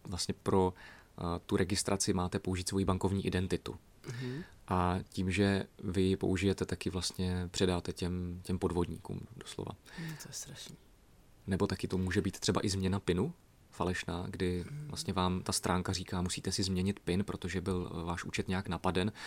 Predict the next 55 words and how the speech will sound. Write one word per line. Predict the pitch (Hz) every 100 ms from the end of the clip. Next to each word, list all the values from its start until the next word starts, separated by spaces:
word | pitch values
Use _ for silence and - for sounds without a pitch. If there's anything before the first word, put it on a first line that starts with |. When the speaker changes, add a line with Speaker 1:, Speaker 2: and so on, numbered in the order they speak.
| - - -
Speaker 1:
a | - 85
vy | 85
třeba | 90 87
tím, | 87 90
že | 87
právě | 85 87 90
s-, | - -
ten | 90
pin | 90 90
tam | 92
zadáte, | 90 90 90 95
tak, | 87 - - 87
eh, | 85 85
Speaker 2:
Mhm. | 85
Speaker 1:
ho | 85 78 - -
vlastně | 87 95 80 -
tímhle | - 92 90
sdělíte | 87 101 90 95
někomu | 87 - 92
dalšímu. | 85 87 - - - -
Speaker 2:
Mhm. | 175 160 170 - - -
No, | 120
u |
mě | 170 185
to | 202
má | 202
takový | 180 - 180
efekt, | 170 185
že | 170
mě, | 175 170
i | 160
když | 170 -
píše | 151 - 160
právě | 156 156 156
ta | 156
banka | 151 147 165
nebo | 156 151
ze | 143
sociálky, | 139 143 147 143 143 147
když | -
mi | 147
píšou | - -
několikrát, | 139 - 147 143 - 151 143 -
<laughs> | - -
tak | 143
já | 135
jim | 135
stejně | - 127 131
neodpovídám, | 139 - 139 139 139 -
<laughs> | 147 160 113 - - 170
neklikám, | 185
protože | - - 147 151
se | - -
už | 147
takhle | - - 151